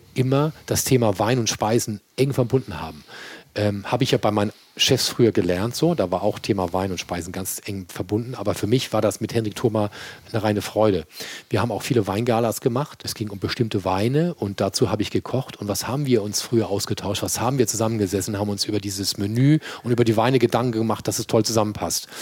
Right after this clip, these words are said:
Und zwar so zusammenpasst, dass es harmonisch ist. Harmonie. Das war wichtig. Und damals ging's gar nicht so sehr um Gegensätze.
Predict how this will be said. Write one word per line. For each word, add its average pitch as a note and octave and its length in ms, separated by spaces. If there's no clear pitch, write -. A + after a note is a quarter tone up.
Und C3 160
zwar A#2 200
so C#3+ 200
zusammenpasst, B2+ 760
dass A2+ 160
es - 260
harmonisch C3 460
ist. - 260
Harmonie. A2+ 500
Das - 160
war G#2+ 100
wichtig. F#2 340
Und G#2+ 200
damals B2 320
ging's D3+ 180
gar B2+ 140
nicht B2 80
so B2+ 80
sehr A#2+ 160
um A2 80
Gegensätze. C3+ 580